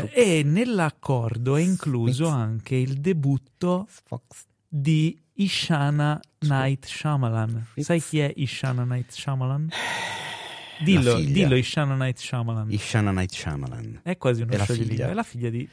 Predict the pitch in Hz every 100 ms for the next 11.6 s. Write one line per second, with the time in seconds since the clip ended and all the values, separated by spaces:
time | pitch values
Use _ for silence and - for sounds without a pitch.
0 | - 127 120 110 113 196 - 285 254 277
1 | - - 151 _ 127 117 80 73 73 90
2 | - _ _ - 214 277 123 - 98 92
3 | 98 95 95 - 170 - 113 92 98 117
4 | 104 95 107 107 95 92 90 87 82 82
5 | 80 85 - 80 85 85 78 76 73 73
6 | 76 78 76 73 73 76 - 73 - 73
7 | - 76 - 65 - 78 80 82 - 62
8 | - 69 65 60 104 69 73 80 - 117
9 | - - - - - _ - _ _ -
10 | 262 87 123 123 85 73 80 78 92 -
11 | 76 80 107 69 71